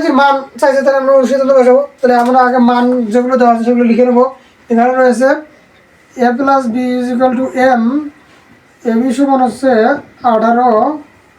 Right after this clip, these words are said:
এম স্কয়ার, সরি, এটা এম না, এটা হচ্ছে নাইন এম। হ্যাঁ,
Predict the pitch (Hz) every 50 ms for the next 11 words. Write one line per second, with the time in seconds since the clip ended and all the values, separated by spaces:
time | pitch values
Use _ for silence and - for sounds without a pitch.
0 | - - - - - _ - 247 220 220 226 214 - - 220 190 180 175 - -
1 | 202 196 202 214 214 214 208 202 208 214 220 214 202 196 220 254 - - - -
2 | - - _ _ _ _ _ _ - 214 202 190 - - 240 233 214 196 196 214
3 | 226 226 214 208 202 208 226 240 233 233 214 196 208 254 269 - - - - -
4 | - - - - - - - - - - _ _ - - - _ _ _ - 233
5 | 226 208 196